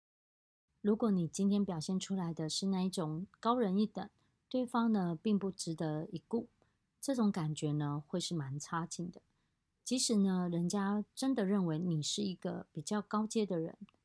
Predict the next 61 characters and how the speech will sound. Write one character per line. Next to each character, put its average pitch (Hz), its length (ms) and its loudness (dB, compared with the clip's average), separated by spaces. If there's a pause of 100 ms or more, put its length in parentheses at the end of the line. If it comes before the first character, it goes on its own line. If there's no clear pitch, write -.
但 220 160 0
是 208 160 0
呢 175 200 0
他 196 180 -6 (100)
对 214 160 2
你 175 320 -2
一 170 140 -2
样 185 260 0
就 185 200 -4
会 180 120 0
留 156 180 0
下 160 220 -4
一 - 20 -2
个 175 200 -12 (180)
负 240 200 0
面 196 240 4
的 - 180 -14
印 165 180 0
象。 - 240 -6 (880)
所 - 180 -2
以 208 140 6
你 196 140 4
给 175 120 -2
人 160 80 0
家 185 140 0
态 190 180 -2
度 180 160 -2
是 180 140 -6
给 165 220 -2
予 175 120 0
尊 240 240 2
重、 240 360 -2 (100)
肯 147 220 -2
定 185 200 0
的， 185 220 -10 (540)
你 254 80 6
有 285 120 8
认 254 280 6
同 202 200 4
他 202 200 0
的 185 100 2
存 165 260 -2
在， 156 360 0
还 151 180 -4
是 160 160 -4
觉 156 160 -2
得 151 160 -4
他 170 180 -6
可 - 220 -4
有 156 180 0
可 156 200 -8
无？ 196 260 -14 (1120)
这 247 140 -2
些 233 180 2
态 233 160 0
度 214 160 0
表 165 240 -2
现 208 260 0
呢， 170 240 0
都 185 140 -2
会 185 280 0